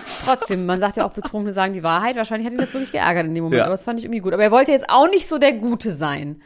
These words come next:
Speaker 1: Er wollte jetzt nicht der Gute
Speaker 2: Nee, das
Speaker 1: sein,
Speaker 2: hat
Speaker 1: der
Speaker 2: ihn,
Speaker 1: dann,
Speaker 2: glaub ich,
Speaker 1: das hat ihn
Speaker 2: gewurmt, ne? Das
Speaker 1: gestört.
Speaker 2: hat ihn
Speaker 1: Das wollte er
Speaker 2: gewurmt.
Speaker 1: nicht. Dann hat er gesagt, „Ich
Speaker 2: Ja.
Speaker 1: war total breit.“ So, aber trotzdem appreciated, Jesus, ähm,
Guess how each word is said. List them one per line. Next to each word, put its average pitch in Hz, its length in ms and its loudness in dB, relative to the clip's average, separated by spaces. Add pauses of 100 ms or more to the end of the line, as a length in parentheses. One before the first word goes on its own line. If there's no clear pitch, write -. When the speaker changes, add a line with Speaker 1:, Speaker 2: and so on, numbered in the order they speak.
(400)
Speaker 1:
Er - 80 -6
wollte 240 160 4
jetzt 254 80 -2
nicht 294 160 0
der 247 100 6
Gute 247 300 0
Speaker 2:
Nee, 247 60 4
das 240 100 6
Speaker 1:
sein, 240 80 4
Speaker 2:
hat 240 80 4
Speaker 1:
der 233 80 6
Speaker 2:
ihn, - 40 6
Speaker 1:
dann, 226 80 4
Speaker 2:
glaub 202 140 6
ich, 240 60 4
Speaker 1:
das 240 80 0
hat 294 140 4
ihn 277 60 6
Speaker 2:
gewurmt, 131 200 6
ne? 120 60 -2
Das 135 60 -2
Speaker 1:
gestört. 160 180 2
Speaker 2:
hat 151 60 0
ihn - 20 -4
Speaker 1:
Das 170 180 2
wollte 220 40 4
er 196 80 6
Speaker 2:
gewurmt. 160 160 2
Speaker 1:
nicht. 151 180 -4
Dann 214 120 2
hat 233 80 6
er 226 60 4
gesagt, 220 200 0
„Ich 202 40 -2
Speaker 2:
Ja. 208 60 0
Speaker 1:
war 208 100 2
total 180 300 -8
breit.“ 135 480 -10 (500)
So, 156 240 -6
aber 185 160 0
trotzdem 240 480 -2
appreciated, 247 720 0
Jesus, 247 480 0
ähm, 196 580 -4